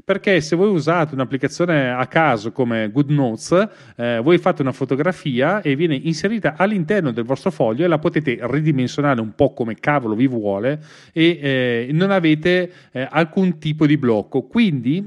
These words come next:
eh, se avete de-, delle esigenze come le mie di prendere una fotografia, metterla da, sulla sinistra e appuntare sulla destra quello che, eh, le cose da collegare mentalmente a questa fotografia senza scriverci sopra,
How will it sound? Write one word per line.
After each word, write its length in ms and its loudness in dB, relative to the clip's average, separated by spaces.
eh, 120 -6
se 380 0
avete 600 0
de-, 340 -4
delle 160 -2
esigenze 420 0
come 180 -2
le 80 0
mie 220 2
di 140 -4
prendere 340 0
una 120 0
fotografia, 800 0
metterla 460 4
da, 320 0
sulla 260 0
sinistra 680 -2
e 140 2
appuntare 560 2
sulla 240 -4
destra 400 0
quello 240 2
che, 340 0
eh, 240 -6
le 140 -4
cose 300 2
da 340 0
collegare 840 2
mentalmente 880 -2
a 100 -4
questa 260 -2
fotografia 580 0
senza 260 -2
scriverci 400 -2
sopra, 500 2